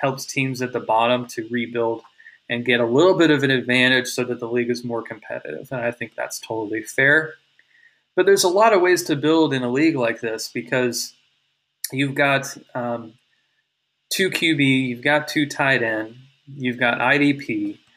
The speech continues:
you've got, um, minimum starting requirements of, uh, two Q B, two tight end,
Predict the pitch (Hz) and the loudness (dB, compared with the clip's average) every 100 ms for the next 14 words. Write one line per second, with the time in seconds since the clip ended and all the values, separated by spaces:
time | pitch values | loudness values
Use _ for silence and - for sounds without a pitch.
0 | - _ _ _ - 127 123 127 123 120 | -20 _ _ _ -6 -6 0 2 2 0
1 | - 123 117 113 113 131 - _ 143 139 | -4 -4 -2 -4 -8 -16 -20 _ -20 -20
2 | - 127 139 165 170 151 - 143 143 135 | -14 -2 0 2 2 0 2 4 4 2
3 | 127 - 127 127 123 123 123 120 110 - | 2 2 2 4 2 0 -2 -6 -6 -10
4 | _ _ - 117 - 165 156 147 156 139 | _ _ -10 -10 -6 0 0 0 -4 0
5 | 131 127 - 139 139 131 123 120 117 117 | 0 0 -2 -4 -2 0 0 0 -2 -4